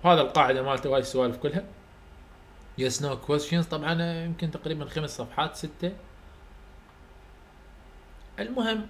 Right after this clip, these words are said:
قبل لا نبدي بالزمن، راح أعطيكم قواعد استخدام ال آي إن جي. شلون أضيف آي إن جي؟ هذا موضوع ما له علاقة بالمضارع المستمر،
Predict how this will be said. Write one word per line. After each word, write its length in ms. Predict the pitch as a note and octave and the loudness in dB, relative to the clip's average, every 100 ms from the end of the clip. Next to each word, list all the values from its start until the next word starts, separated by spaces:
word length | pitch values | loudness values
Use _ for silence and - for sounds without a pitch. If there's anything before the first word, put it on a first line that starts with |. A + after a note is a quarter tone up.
| - | 0
قبل 160 | C#4+ B3 | 2 6
لا 140 | F#3 | 6
نبدي 240 | F3 D3 | 6 4
بالزمن، 480 | C#3 B2 C3 B2+ A#2+ - - - - - - - - F3 | 0 0 0 0 -4 -8 -20 -20 -20 -20 -20 -20 -4 0
راح 180 | F#3+ | 2
أعطيكم 440 | G3+ F3+ C4+ A3 E3+ | 2 0 0 4 4
قواعد 540 | E3 F#3+ A#3 G3+ F3+ | 4 2 2 0 -4
استخدام 580 | F3 - D3+ C#3+ E3+ F3 | -6 -6 -6 0 4 4
ال 60 | E3+ | 2
آي 280 | A2+ G#2+ | -4 -6
إن 100 | G#2 | -6
جي. 120 | F2+ F2+ - - | -8 -14 -18 -20
شلون 380 | - - G3+ G3 | -18 -4 2 4
أضيف 300 | D3 F3 F3 | 6 2 0
آي 240 | B2+ A#2 | -2 -2
إن 100 | A2 | -4
جي؟ 140 | G#2+ - - - - | -6 -10 -14 -2 6
هذا 260 | A#3 A#3+ | 8 8
موضوع 300 | G#3 G3 A#3 | 6 8 6
ما 120 | F#3 | 8
له 100 | G#3+ | 8
علاقة 320 | A3 G#3+ G3+ F3 | 10 10 10 6
بالمضارع 480 | D#3 D3 D#3+ C#3 | 2 6 6 6
المستمر، 480 | B2+ A#2+ - G#2+ G2+ | 4 -2 -4 -8 -8